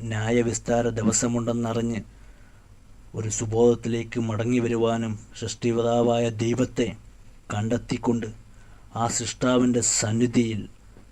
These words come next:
താണിരിക്കുന്നവരുമായി തീരുവാൻ ഞങ്ങളുടെ യൗവനക്കാരായ പ്രിയപ്പെട്ടവരെ സഹായിക്കണമേ. ദൈവം അവരെ അനുഗ്രഹിക്കണമേ.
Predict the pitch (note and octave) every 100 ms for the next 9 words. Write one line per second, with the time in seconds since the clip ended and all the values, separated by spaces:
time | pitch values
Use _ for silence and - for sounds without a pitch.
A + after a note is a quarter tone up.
0 | - A2+ A2 C3+ B2 A#2 A#2+ A#2+ A#2 A#2
1 | A2+ A2 A2 G#2+ A2 G#2 G#2 G#2 G2+ -
2 | - - - - A2+ A2+ A2+ A#2 A2+ A2
3 | A#2 A#2 A2+ A2+ A2+ A2+ A2+ A2+ A2+ A2+
4 | A2 A2 A2 G2+ - G#2+ G2+ G#2+ A2 G#2+
5 | G#2+ G#2 G#2+ G2+ - - - - - -
6 | G#2+ G#2+ A2+ A2+ A2 A#2 A2 A#2+ A#2 -
7 | - A#2 A#2+ B2 A#2 A2+ A2+ G#2+ G#2+ G#2+